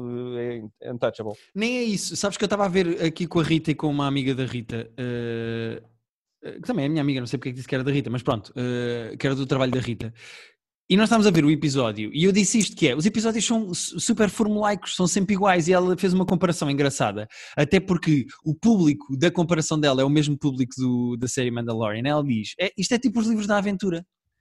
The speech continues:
Speaker 2: que é,
Speaker 1: Sim.
Speaker 2: são sempre as mesmas personagens, que têm sempre as mesmas características, que vão numa aventura, no fim acaba e tu podes ler o livro, os livros pela ordem que quiseres.
Speaker 1: Sim, sim, exatamente.
Speaker 2: Eh, isto é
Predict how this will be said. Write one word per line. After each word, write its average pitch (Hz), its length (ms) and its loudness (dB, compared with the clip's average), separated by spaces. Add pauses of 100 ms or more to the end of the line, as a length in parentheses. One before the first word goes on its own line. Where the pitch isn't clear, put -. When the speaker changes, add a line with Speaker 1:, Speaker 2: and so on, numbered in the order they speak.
(840)
Speaker 2:
que 208 180 6
é, 147 240 4
Speaker 1:
Sim. - 40 -14 (380)
Speaker 2:
são 190 160 2
sempre 226 180 4
as 214 60 4
mesmas 220 200 4
personagens, 175 580 0
que 185 80 -10
têm 202 160 2
sempre 214 240 0
as 190 60 0
mesmas 190 420 2
características, 175 880 0
que - 120 -10
vão 214 160 0
numa 185 200 0
aventura, 170 480 -2
no 202 120 -2
fim 196 180 -4
acaba 214 420 0 (220)
e 208 80 0
tu 220 100 0
podes 214 260 0
ler 208 320 2 (200)
o 185 160 0
livro, 202 340 0 (140)
os 175 120 -2
livros 202 280 0
pela 214 160 2
ordem 202 260 0
que - 120 -10
quiseres. 175 340 -4
Speaker 1:
Sim, 180 180 -4
sim, 180 320 -10
exatamente. 135 160 -4 (160)
Speaker 2:
Eh, 131 640 -2
isto 175 280 -2
é 180 80 4